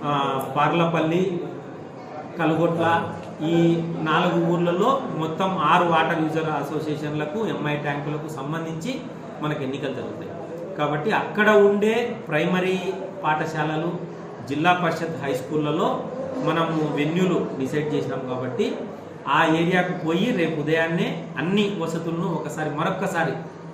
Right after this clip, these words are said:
చెక్ చేసుకొని, ఆ, అన్ని పకడ్బందీగా చూసుకొని, రేపు రాత్రికే, ఆ, అందరూ సిబ్బంది అక్కడ ఉండే విధంగా ప్లాన్ చేసుకుంటున్నాము. ఎవరైనా లేడీ ఆఫీసర్స్ ఉంటే పద్నాలుగో తేదీ ఉదయం ఆరు గంటలకంతా హాజరయ్యేటట్టు చెప్పినాము. చెప్పి ఉదయం ఎనిమిది నుంచి సాయంత్రం వరకు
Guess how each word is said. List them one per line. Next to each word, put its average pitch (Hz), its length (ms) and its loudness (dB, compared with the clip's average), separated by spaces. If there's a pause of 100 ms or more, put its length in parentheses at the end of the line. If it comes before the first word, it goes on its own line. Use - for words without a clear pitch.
(180)
చెక్ 147 200 -2
చేసుకొని, 170 520 0 (540)
ఆ, - 320 4
అన్ని 170 360 2 (100)
పకడ్బందీగా 151 680 0
చూసుకొని, 170 520 -4
రేపు 170 280 0
రాత్రికే, 202 760 0 (420)
ఆ, 170 40 0
అందరూ 170 520 2
సిబ్బంది 170 360 0
అక్కడ 160 180 -2
ఉండే 143 300 -2
విధంగా 147 340 -2
ప్లాన్ 139 340 -4
చేసుకుంటున్నాము. 139 680 -6 (320)
ఎవరైనా 190 320 2
లేడీ 170 340 2
ఆఫీసర్స్ 165 500 0
ఉంటే 165 500 2 (260)
పద్నాలుగో 165 380 2
తేదీ 160 180 0
ఉదయం 160 480 0
ఆరు 139 160 0
గంటలకంతా 135 640 -6
హాజరయ్యేటట్టు 120 680 -8
చెప్పినాము. 127 680 -8 (220)
చెప్పి 160 200 0
ఉదయం 170 320 0
ఎనిమిది 156 320 -2
నుంచి 156 260 -4
సాయంత్రం 143 480 -4
వరకు 139 380 -4